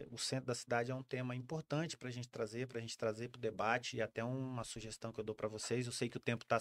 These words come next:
eu não sei quanto tempo a gente tem mais, né? A gente se empolga aí, acha que não vai falar nada, acaba falando bastante.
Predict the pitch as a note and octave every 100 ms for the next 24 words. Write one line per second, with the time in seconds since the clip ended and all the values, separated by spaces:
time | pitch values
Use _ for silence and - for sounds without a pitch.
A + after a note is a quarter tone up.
0 | - B2 B2 B2 B2 B2 A#2 A#2+ A2+ -
1 | A#2 A2+ A#2 D3 - - _ _ - -
2 | _ _ B2 B2+ - B2+ B2 C3 C3 B2
3 | A#2+ B2+ C#3+ - - _ _ - B2 C3
4 | C3+ B2 B2 B2 A#2 A#2 B2+ B2+ B2+ C3
5 | - C3 C3 C3 C3+ - A2+ G2 -